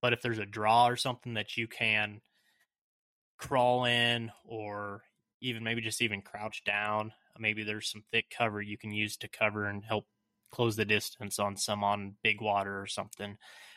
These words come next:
Uh, use every, every tactical advantage you can when jump shooting to get as close as you can,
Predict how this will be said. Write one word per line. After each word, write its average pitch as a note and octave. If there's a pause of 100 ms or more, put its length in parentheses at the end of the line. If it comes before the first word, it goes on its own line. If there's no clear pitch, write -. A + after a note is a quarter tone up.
(140)
Uh, A#2
use C#3+
every, C3 (320)
every A#2+
tactical A#2
advantage G#2+
you G#2
can G#2+ (120)
when G#2+
jump G#2
shooting G#2+
to A#2
get A2+
as G2+
close C3+
as G2
you G2+
can, G#2